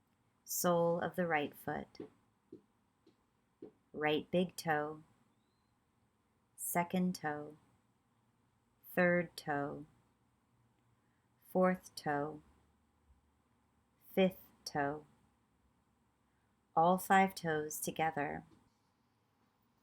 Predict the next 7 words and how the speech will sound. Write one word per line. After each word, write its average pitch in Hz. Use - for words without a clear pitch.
Move 180
your 208
awareness 156
to -
the 170
left 156
side. 147